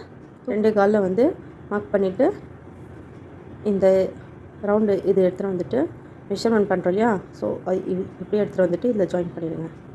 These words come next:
ஓகேங்களா? இது வந்து கோட் மாடல்ன்றதால வந்து பார்த்தீங்கன்னா, இது வரைக்கும் காலர் வரும். இங்க வந்து கோட்டுக்கு வரும் இல்லையா கர்வா? So அது வந்து ட்ரா பண்ணணும். அதுக்காக தான். அ, இப்போ இங்க பார்த்தீங்கன்னா,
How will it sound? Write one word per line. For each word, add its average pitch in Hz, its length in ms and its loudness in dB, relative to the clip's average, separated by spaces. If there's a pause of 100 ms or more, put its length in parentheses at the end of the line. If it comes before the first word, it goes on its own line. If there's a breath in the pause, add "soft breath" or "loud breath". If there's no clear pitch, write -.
(720)
ஓகேங்களா? 185 360 0 (720)
இது 226 120 6
வந்து 233 380 8
கோட் 240 140 2
மாடல்ன்றதால 202 680 2
வந்து 185 120 -2
பார்த்தீங்கன்னா, 208 300 0
இது 196 60 0
வரைக்கும் 196 280 0
காலர் 202 280 4
வரும். 196 240 4
இங்க 220 180 2
வந்து 208 260 0
கோட்டுக்கு 220 240 0
வரும் 180 200 2
இல்லையா 202 200 2 (260)
கர்வா? 202 280 4
So 214 220 -2
அது - 160 -2
வந்து 208 300 2 (420 loud breath)
ட்ரா 202 200 4
பண்ணணும். 208 340 0 (100)
அதுக்காக 202 380 0
தான். 233 200 0 (480 loud breath)
அ, 208 60 2
இப்போ 214 240 4
இங்க 214 220 4
பார்த்தீங்கன்னா, 214 360 2